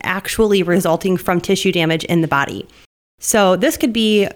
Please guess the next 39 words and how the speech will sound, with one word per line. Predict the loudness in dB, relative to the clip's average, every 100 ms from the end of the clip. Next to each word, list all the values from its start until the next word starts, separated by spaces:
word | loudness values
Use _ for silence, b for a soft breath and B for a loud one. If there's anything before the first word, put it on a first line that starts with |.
| -12 -2
degeneration, | 0 2 2 2 0 0 2 4 4 2 -6
scar | -2 -2
tissue | 0 -2 0 -2
from | 0 -2
an | 0
old | -2 0
injury, | 0 2 2 2 0
or | 0 0 0
improper | -2 0 -2 0
movement | 2 2 2 -2 -2
from | -2 -2
poor | 0 0 0
mobility | 0 0 2 2 0 0
or | -2 -2
bad | -4 -6
posture, | -2 -2 0 -4 -2 -2 B B B -2
but | 0 0 -4 -8
something | -2 2 2 2
has | 0 -4 -14 _ -6
actually | -4 -4 -2 0 0
changed | -2 -2 0 2 0 -2
in | 0
regards | 0 0 -2 -2 -8 -10
to | -6 -2 -2 -2
the | -4 -2 -2 -4
tissue | -6 -4 -4 -4 -4 -6 -10 b b
that, | -4 -4 -4
um, | -6 -6 -8 -4
is | -4 -2
telling | 0 2 0
your |
brain | 0 0 0
that | -2
it |
has | -2 -4
some | -2 -2
damage | -2 -2 -4 -6 -10
to | -8
it. | -8 -10